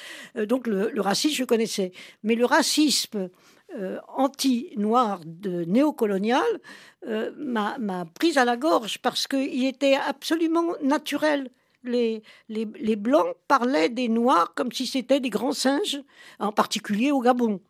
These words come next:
En, en Côte d'Ivoire aussi, enfin ça, ça dépendait des pays, mais en Afrique équatoriale, c'était vraiment très violent. Et je me disais, quelquefois, faut que je me pince, je suis pas en dix-huit cent quatre-vingts, je suis cinq ans après l'indépendance.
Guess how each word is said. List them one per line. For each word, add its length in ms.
En, 280
en 200
Côte 180
d'Ivoire 340
aussi, 380
enfin 180
ça, 140
ça 240
dépendait 480
des 100
pays, 400
mais 240
en 200
Afrique 260
équatoriale, 680
c'était 280
vraiment 340
très 220
violent. 400
Et 80
je 80
me 80
disais, 220
quelquefois, 460
faut 120
que 140
je 100
me 120
pince, 580
je 80
suis 180
pas 160
en 60
dix-huit 300
cent 120
quatre-vingts, 560
je 80
suis 380
cinq 320
ans 80
après 280
l'indépendance. 760